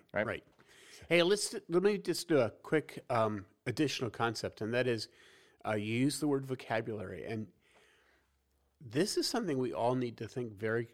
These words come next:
Speaker 2: carefully about as believers, and that is, uh, let's make sure that we're using words with biblical meaning rather than the meaning that the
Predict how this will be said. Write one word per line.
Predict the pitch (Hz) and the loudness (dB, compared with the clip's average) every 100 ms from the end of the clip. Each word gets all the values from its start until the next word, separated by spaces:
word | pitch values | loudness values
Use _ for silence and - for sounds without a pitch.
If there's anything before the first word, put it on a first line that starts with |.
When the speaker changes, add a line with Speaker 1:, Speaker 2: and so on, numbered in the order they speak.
| _ - | _ -20
Speaker 2:
carefully | - - 127 123 - 123 107 | -14 -4 -2 -2 -4 -4 -4
about | 104 98 - 107 | -4 -6 -8 -10
as | 92 | -10
believers, | - 98 95 87 87 - - | -8 -6 -6 -8 -14 -14 -10
and | 110 110 | -6 -2
that | 113 | -2
is, | 113 107 - _ _ _ _ _ _ _ - | -2 -4 -10 _ _ _ _ _ _ _ -10
uh, | 104 - 123 | -8 -6 -2
let's | 175 - | -2 -2
make | 226 240 | -6 -6
sure | - - 170 151 | -6 0 2 2
that | 147 | 0
we're | 117 | -2
using | 123 120 113 113 107 104 | -4 -4 -2 -2 -2 0
words | 104 104 101 - - - _ _ _ _ _ - | 2 2 0 -6 -10 -12 _ _ _ _ _ -8
with | 117 101 104 - - | -6 -6 -8 -12 -2
biblical | 110 139 139 139 | 0 0 -4 -4
meaning | 120 104 98 98 104 - | -4 -2 -4 -6 -10 -14
rather | 113 107 120 117 | -4 -4 -4 -8
than | 117 110 104 | -4 -2 -2
the | |
meaning | 101 104 107 107 107 | -2 -2 -2 -2 -4
that | 98 | -6
the | - | -8